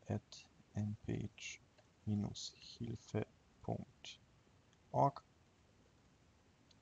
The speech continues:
und die E-Mail wieder bestätigen und mit nächsten Schritt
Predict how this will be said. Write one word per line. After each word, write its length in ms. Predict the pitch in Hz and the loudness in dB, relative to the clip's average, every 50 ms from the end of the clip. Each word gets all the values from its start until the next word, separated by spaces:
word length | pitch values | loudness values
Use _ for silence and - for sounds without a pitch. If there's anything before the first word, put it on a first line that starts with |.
| - - - - - - - - - - - - - - - - - - - - - - - - - - | -20 -20 -20 -20 -20 -20 -20 -20 -20 -20 -20 -20 -20 -20 -20 -20 -20 -20 -20 -20 -20 -20 -20 -8 0 4
und 500 | 123 123 120 120 - - - - - - - - - - - - - - - - - - - - - - - - - - - - - - - - - - | 4 6 6 4 0 -4 -8 -8 -10 -12 -18 -20 -20 -20 -20 -20 -20 -20 -20 -20 -20 -20 -20 -20 -20 -20 -20 -20 -20 -20 -20 -20 -20 -20 -20 -14 -6 -2
die 140 | 113 101 - | -2 -2 2
E-Mail 460 | - 107 104 101 98 101 101 101 107 - - | 2 4 4 4 4 2 2 0 -2 -6 -8
wieder 320 | - 185 - - - - 101 | -10 -10 -10 -6 -2 0 0
bestätigen 960 | - 107 107 - - - - 143 165 - - - 120 - 117 135 165 185 - - - - - - - - - - - - - - - - - | 2 2 2 0 2 4 6 6 6 4 2 0 4 8 8 10 10 8 6 4 -4 -20 -20 -20 -20 -20 -20 -20 -20 -20 -20 -20 -4 4 8
und 180 | 156 180 175 | 8 8 8
mit 220 | 151 160 - - - | 6 2 2 4 6
nächsten 400 | 113 107 104 - - - 123 117 | 6 6 6 4 2 0 0 2
Schritt 420 | - - - 113 - - - - | 2 2 2 2 0 0 -6 -14